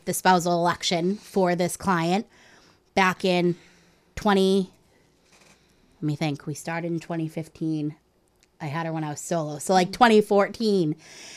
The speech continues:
And we are still trying to tie it up with the other side, 'cause the personal representative is his brother, and just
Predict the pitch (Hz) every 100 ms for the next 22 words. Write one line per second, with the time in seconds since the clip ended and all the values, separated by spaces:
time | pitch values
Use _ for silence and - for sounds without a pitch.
0 | - - 190 185 180 175 175 165 - _
1 | _ _ _ _ _ 160 185 190 170 -
2 | - 180 175 180 208 _ - - 180 175
3 | 160 175 - 160 156 156 - 147 - -
4 | - - 170 127 - - _ _ _ _
5 | - 175 160 156 - 170 147 120 - _
6 | 165 160 160 180 - 175 170 170 160 165
7 | 175 180 165 156 151 147 160 170 226 392
8 | _ - - - - _ - 185 175 160
9 | 165 165 - - -